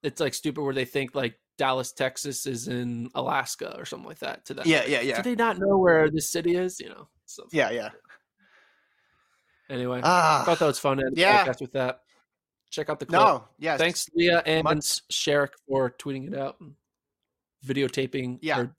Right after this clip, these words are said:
Speaker 1: Jep-, her daily Jeopardy watching, which is great. You know?
Speaker 2: Jeopardy's a good show. Jeopardy's a good show. I've always, uh, always enjoyed it. Haven't watched in a while, but it's a great show. Flow Track Podcast at gmail dot com. Thanks for, uh, listening all this week.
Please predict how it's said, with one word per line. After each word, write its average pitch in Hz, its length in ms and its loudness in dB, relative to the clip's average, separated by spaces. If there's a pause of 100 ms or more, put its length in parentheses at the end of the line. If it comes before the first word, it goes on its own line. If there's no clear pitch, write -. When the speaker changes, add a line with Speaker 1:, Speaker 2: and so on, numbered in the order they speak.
Speaker 1:
Jep-, 139 260 -2
her 127 140 -4
daily 131 380 2
Jeopardy 131 380 -4
watching, 131 440 -8 (100)
which - 120 -20
is 147 80 -18
great. 143 260 -10 (100)
You 143 220 -16 (220)
know? 202 80 -16 (960)
Speaker 2:
Jeopardy's 220 260 -4
a 175 60 -10
good 202 100 -2
show. 190 300 0 (160)
Jeopardy's 143 340 -8
a 147 60 -16
good 147 100 -12
show. 135 160 -8
I've 113 160 -10
always, 120 380 -12
uh, 110 240 -8
always 127 220 -8
enjoyed 117 280 -10
it. - 100 -16 (100)
Haven't 127 260 -14
watched 110 260 -6
in - 60 -16
a 107 40 -14
while, 104 240 -12
but 98 120 -14
it's - 140 -16
a - 20 -14
great - 180 -8
show. - 220 -8 (260)
Flow 190 180 4
Track 196 260 0
Podcast 151 520 0
at 143 240 -2
gmail 143 420 -2
dot 123 280 -2
com. 135 340 -2 (160)
Thanks 139 320 -8
for, 127 340 0
uh, 110 200 2
listening 147 380 -4
all 135 220 4
this 127 220 -6
week. 147 320 -2